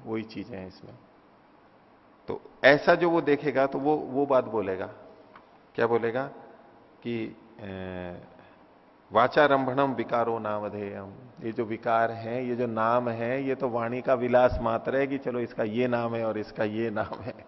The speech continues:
ये पैकिंग ये है, वो कुछ नहीं, ये तो बुद्धि विलास है और कुछ नहीं है, ये कोई मूल चीज तोड़ना है। मूल चीज तो जो है, मेरे को समझ में आ गई, इसमें क्या चीज है।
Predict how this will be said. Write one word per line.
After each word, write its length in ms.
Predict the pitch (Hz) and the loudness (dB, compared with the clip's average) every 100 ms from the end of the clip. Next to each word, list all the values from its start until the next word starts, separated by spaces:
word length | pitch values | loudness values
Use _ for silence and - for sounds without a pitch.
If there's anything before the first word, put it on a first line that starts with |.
| - - - - | -20 -20 -16 -14
ये 60 | |
पैकिंग 460 | - 117 117 131 117 | 0 0 0 -4 -4
ये 200 | 117 113 | -4 -2
है, 200 | 107 101 - - | -4 -6 -16 -10
वो 100 | - | -8
कुछ 240 | 120 131 131 | -2 -2 -2
नहीं, 180 | 131 | -2
ये 100 | 135 | 0
तो 120 | 131 135 | -2 -2
बुद्धि 280 | 117 110 | -2 0
विलास 340 | 127 120 117 113 | 0 0 0 0
है 80 | 135 | 0
और 120 | 123 | 0
कुछ 200 | 147 147 | -2 -6
नहीं 220 | 135 143 | -4 -4
है, 120 | 127 - - - - - - - - - - - | -6 -14 -20 -20 -20 -20 -20 -20 -20 -20 -20 -20
ये 60 | 107 | -6
कोई 100 | 123 | -2
मूल 200 | 127 143 | 0 0
चीज 240 | 156 151 | 0 0
तोड़ना 260 | 160 151 147 | 0 0 -2
है। 400 | 120 104 - - - - - - - - - 107 | -6 -10 -18 -20 -20 -20 -20 -20 -20 -20 -16 -8
मूल 120 | 110 | -8
चीज 280 | 107 117 - | -6 -10 -6
तो 120 | 110 | -6
जो 120 | 110 | -6
है, 180 | 104 104 | -6 -8
मेरे 120 | 107 | -10
को 100 | - | -12
समझ 280 | 107 107 101 | -10 -10 -10
में 120 | 104 | -10
आ 100 | 101 | -10
गई, 120 | 98 | -10
इसमें 220 | 101 - - | -14 -14 -16
क्या 120 | - 95 | -10 -10
चीज 240 | - 82 | -10 -20
है। 180 | - | -20